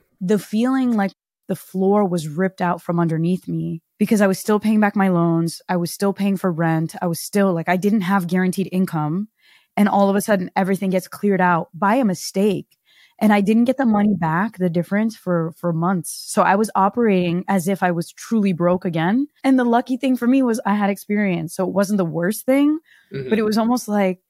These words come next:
Speaker 1: it's like you take two steps forward and three back. That's what happened that day.
Speaker 2: I bet you were stoked when it came back around though, right?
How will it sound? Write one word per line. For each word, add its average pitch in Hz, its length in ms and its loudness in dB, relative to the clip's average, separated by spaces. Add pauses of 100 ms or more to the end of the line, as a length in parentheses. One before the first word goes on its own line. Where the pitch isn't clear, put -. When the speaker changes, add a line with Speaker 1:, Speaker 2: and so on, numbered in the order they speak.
Speaker 1:
it's 269 200 0
like 262 200 4
you 233 80 0
take 262 240 -2
two 254 140 -4
steps 233 320 -2
forward 220 400 4
and 208 180 0
three 190 220 0
back. 180 380 0
That's 196 180 -2
what 190 100 -2
happened 170 300 -2
that 165 80 -6
day. 165 300 -6 (100)
Speaker 2:
I 131 100 -2
bet 143 220 -2
you 165 80 2
were 147 80 2
stoked 127 420 -4
when 120 140 -6
it 104 100 -8
came 117 240 -8
back 107 240 -4
around 101 340 -4
though, 95 120 -8
right? 101 380 -6